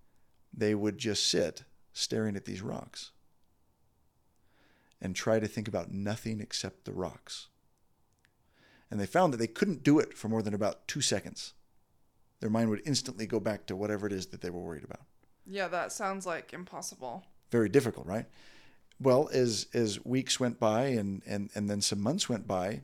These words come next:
Speaker 1: they were able to work up to where they could sit for five minutes and actually think about the rocks. They started to gain a little control over their own mind.
Speaker 2: Mm.
Speaker 1: And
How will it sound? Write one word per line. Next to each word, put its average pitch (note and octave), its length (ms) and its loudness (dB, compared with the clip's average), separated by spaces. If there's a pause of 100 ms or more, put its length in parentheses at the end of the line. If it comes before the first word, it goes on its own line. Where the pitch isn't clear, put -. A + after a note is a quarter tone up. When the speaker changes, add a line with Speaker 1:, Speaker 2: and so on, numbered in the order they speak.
(120)
Speaker 1:
they A2 240 0
were G#2+ 220 0
able A#2+ 240 0
to - 160 -6
work G#2 340 -4
up D#3+ 300 0 (640)
to A#2 100 -2
where G#2+ 200 4
they A2 180 4
could G#2 240 -2
sit - 300 2
for - 120 -8
five A#2 320 2
minutes B2+ 320 -2
and F#2 100 -6 (120)
actually A2+ 500 -2
think G2 240 -8
about F#2 240 -6
the - 80 -12
rocks. - 460 -8 (1120)
They A2 120 2
started C3 420 4
to B2 60 -2
gain A#2 160 4
a A2 60 2
little A#2 160 2
control A2+ 540 2
over G#2 160 0
their G2+ 180 0
own G2 120 -2
mind. F#2+ 420 -4 (260)
Speaker 2:
Mm. F#3+ 520 -8 (680)
Speaker 1:
And G2 500 -2